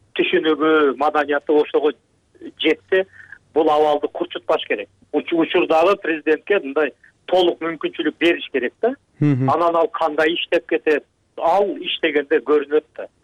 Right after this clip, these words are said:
Speaker 2: А, жанагы экс-президент, э, тууралуу да суроону тактап коеюн да, ошол, о, «Менин кадрларымды бүт кызматтан кетирип атат, менин таасиримди азайтып атат»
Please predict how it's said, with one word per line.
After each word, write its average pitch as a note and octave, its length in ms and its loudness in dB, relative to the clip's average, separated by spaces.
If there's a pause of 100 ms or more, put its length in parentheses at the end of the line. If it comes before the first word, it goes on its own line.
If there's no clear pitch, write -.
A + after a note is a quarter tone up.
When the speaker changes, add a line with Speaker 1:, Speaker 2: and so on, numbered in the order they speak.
(120)
Speaker 2:
А, D#3 240 2
жанагы F#3 360 4
экс-президент, G#3+ 800 0
э, E3+ 160 2
тууралуу F#3 420 0
да E3+ 160 2
суроону F#3+ 300 0
тактап F#3 340 -4
коеюн G#3+ 280 4
да, G#3 80 4
ошол, D3+ 380 0
о, C3+ 560 -2
«Менин E3+ 360 2
кадрларымды F#3 760 2
бүт F#3+ 180 -2
кызматтан F3 540 0
кетирип F3+ 300 2
атат, F3 240 -2
менин D#3 240 0
таасиримди F3+ 480 2
азайтып F3+ 340 0
атат» F3+ 220 -2